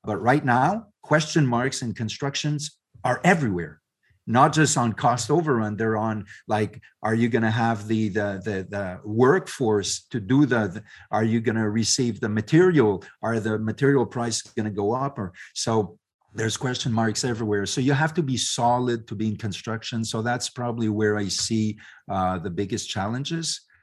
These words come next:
And apart from that, the second major challenge is all the small buildings, either commercial or multi-residential. When we have financing below one million dollars, or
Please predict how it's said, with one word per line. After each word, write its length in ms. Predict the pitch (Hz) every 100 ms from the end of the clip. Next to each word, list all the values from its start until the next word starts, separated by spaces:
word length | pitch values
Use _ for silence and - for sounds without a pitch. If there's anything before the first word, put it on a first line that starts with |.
| _ - -
And 480 | 98 101 101 101 -
apart 400 | 104 - 131 -
from 180 | 131
that, 420 | 120 117 120 117 - _ -
the 80 |
second 420 | 107 - 135 123 113
major 340 | 113 110 110
challenge 540 | 90 117 120 120 113
is 180 | 110 92
all 200 | - 113
the 100 | 110
small 580 | - - 113 117 123 127
buildings, 640 | 123 139 147 156 156 - - _
either 300 | 123 117 113
commercial 720 | 107 - 107 127 139 - 139 135
or 280 | 104 104 98 _
multi-residential. 1160 | 110 113 104 107 107 98 107 113 - 147 143 143 - _
When 440 | 104 110 110 110
we 140 | 104 113
have 180 | 113 110
financing 720 | - 120 123 120 - 117 117
below 720 | 98 110 110 110 110 110 107 - - _
one 420 | - 110 120 123
million 400 | 117 117 117 107
dollars, 680 | 104 104 123 147 165 147 -
or 280 | 101 95